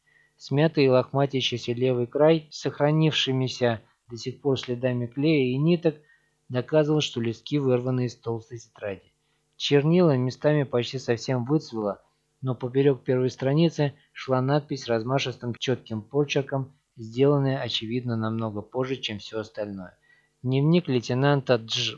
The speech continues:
Б. Хизерстоуна, Тульская долина, осень тысяча восемьсот сорок первого года. И ниже. Этот отрывок содержит рассказ о происшествиях первой недели октября указанного года –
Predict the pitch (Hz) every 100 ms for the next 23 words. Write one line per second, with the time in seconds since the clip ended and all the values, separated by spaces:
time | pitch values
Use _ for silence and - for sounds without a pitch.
0 | 156 110 127 123 - _ 120 110 110 101
1 | - 160 156 151 147 _ _ - 143 120
2 | - 110 110 117 143 147 139 143 _ _
3 | 135 139 143 135 123 - 113 110 104 127
4 | 123 110 104 113 110 110 107 101 95 -
5 | _ _ _ _ _ _ 143 147 123 101
6 | 92 - _ _ _ 127 135 117 120 -
7 | 156 156 147 120 110 117 110 104 107 -
8 | 139 143 - _ _ - 110 - 117 110
9 | 143 139 135 120 - 120 110 110 107 110
10 | 110 107 101 110 104 110 104 - 104 98
11 | 98 92 98 135 143 143